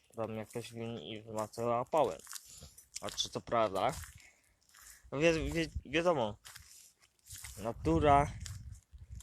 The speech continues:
robi swoje. Pogoda. My nie możemy ustalić, kiedy śnieg, kiedy co.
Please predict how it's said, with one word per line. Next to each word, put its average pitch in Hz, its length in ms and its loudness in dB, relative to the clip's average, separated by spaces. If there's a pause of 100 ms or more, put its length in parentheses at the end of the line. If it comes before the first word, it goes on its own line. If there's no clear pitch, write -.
robi 120 240 0
swoje. 120 440 2 (1500)
Pogoda. 101 460 -4 (1500)
My 127 140 2
nie 131 140 4
możemy 127 380 4
ustalić, 101 480 0
kiedy 117 260 2
śnieg, 123 320 0 (380)
kiedy 113 260 -2
co. 90 240 -2